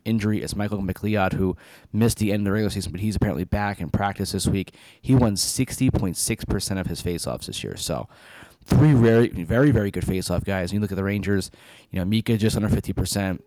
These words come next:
Uh, Goodrow took a little bit of a step back this year,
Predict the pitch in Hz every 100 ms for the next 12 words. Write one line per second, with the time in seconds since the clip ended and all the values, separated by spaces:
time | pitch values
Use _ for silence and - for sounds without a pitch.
0 | _ _ 65 73 60 - - 123 120 110
1 | 104 107 107 92 107 98 104 98 92 101
2 | - 98 98 92